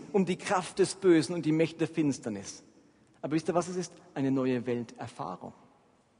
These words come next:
Es ist ja ein Unterschied, ob es bisher mein Weltbild war, ja, die Welt ist böse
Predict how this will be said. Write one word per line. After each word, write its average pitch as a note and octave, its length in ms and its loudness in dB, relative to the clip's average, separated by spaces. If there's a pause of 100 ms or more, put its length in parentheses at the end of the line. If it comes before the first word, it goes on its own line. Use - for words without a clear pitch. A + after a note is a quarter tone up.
(880)
Es D#3 120 -4
ist - 140 -2
ja E3+ 80 6
ein D3 60 -2
Unterschied, F#3+ 400 2
ob D3+ 60 -2
es D#3 100 -4
bisher D#3 180 0
mein C3+ 160 6
Weltbild D#3+ 460 4
war, C3+ 240 4
ja, A#2 80 0
die C3 100 -2
Welt C3 160 2
ist B2 140 -4
böse D3+ 480 2